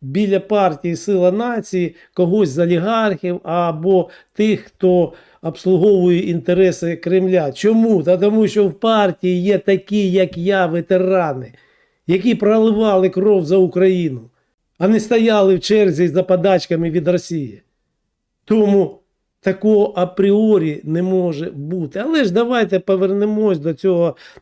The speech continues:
Олексія Усачова і до видання "Моя Київщина". Ну, як можна себе поважати журналістом?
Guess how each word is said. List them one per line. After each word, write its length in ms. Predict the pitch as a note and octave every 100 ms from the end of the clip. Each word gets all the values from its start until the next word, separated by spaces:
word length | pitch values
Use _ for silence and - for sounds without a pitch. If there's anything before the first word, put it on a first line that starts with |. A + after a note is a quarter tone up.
| -
Олексія 680 | E3 F3+ F#3 G#3 G3+ F3+
Усачова 840 | D#3+ F3 - F3 - A#3 A3+ G3 F3+ -
і 440 | E3+ F3 E3+ D#3+ - - -
до 440 | C3+ F3 F3 E3 D3
видання 720 | D#3 C#3+ C3+ F3 G3 G3+ F#3 - _
"Моя 420 | D3 E3+ F3 F#3
Київщина". 1040 | D3 - F#3+ G3 E3 B2+ - - B2+ A2+ G#2 _ _ _ _ _ _ _ _
Ну, 180 | F3+ A#3
як 380 | G#3+ D4+ D4+ -
можна 640 | B3 C4 G#3+ E3+ F#3+ E3+ - - _ _ -
себе 380 | - G3 A#3
поважати 720 | G#3+ G#3 G#3+ F#3+ G#3+ F#3 -
журналістом? 960 | D3+ E3 F#3+ G3+ G#3+ C#4+ C#4 A#3 - B2